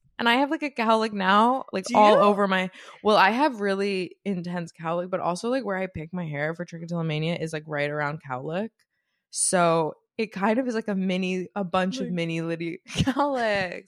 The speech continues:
Speaker 1: I love. That's your little guys.
Speaker 2: It's my little guys.
Speaker 1: That's your little guys. Let
Speaker 2: It's
Speaker 1: them,
Speaker 2: crazy
Speaker 1: they
Speaker 2: that
Speaker 1: wanna
Speaker 2: we
Speaker 1: be on
Speaker 2: have,
Speaker 1: the podcast.
Speaker 2: it's crazy that we have matching cowlicks, too. Another synchronicity.
Speaker 1: Another synchronicity.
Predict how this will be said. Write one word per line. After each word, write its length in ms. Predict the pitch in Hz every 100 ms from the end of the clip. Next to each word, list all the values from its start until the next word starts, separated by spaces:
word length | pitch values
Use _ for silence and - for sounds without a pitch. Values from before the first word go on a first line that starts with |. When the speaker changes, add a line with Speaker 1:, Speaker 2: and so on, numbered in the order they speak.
| -
Speaker 1:
I 60 | 226
love. 420 | 220 214 190 180
That's 140 | 196 240
your 120 | 247
little 160 | 214
guys. 500 | 202 62 64 226 - -
Speaker 2:
It's 220 | 339 311 311
my 160 | 277
little 300 | 220 214 220
guys. 280 | 247 277 285 302 339 370
Speaker 1:
That's 140 | 349
your 100 | 381
little 200 | 403 392
guys. 200 | 339 320
Let 100 | 311
Speaker 2:
It's 140 | 349 359
Speaker 1:
them, 60 | 320
Speaker 2:
crazy 160 | 262 277
Speaker 1:
they 40 |
Speaker 2:
that 80 | 302
Speaker 1:
wanna 120 | 381
Speaker 2:
we 40 | 415
Speaker 1:
be 40 | 403
on 60 |
Speaker 2:
have, 0 |
Speaker 1:
the 240 | 415 453 339
podcast. 380 | 202 185 233
Speaker 2:
it's 120 | 370 -
crazy 220 | 247 226
that 100 | 427
we 80 | 523 480
have 80 | 220
matching 420 | 202 208 202 196
cowlicks, 680 | 208 208 214 - 247 _ -
too. 540 | - 262 220 - 240 240 _
Another 280 | 233 233 247
synchronicity. 280 | 240 220 190
Speaker 1:
Another 280 | 185 202 226
synchronicity. 1040 | 220 220 226 220 233 208 175 - - 202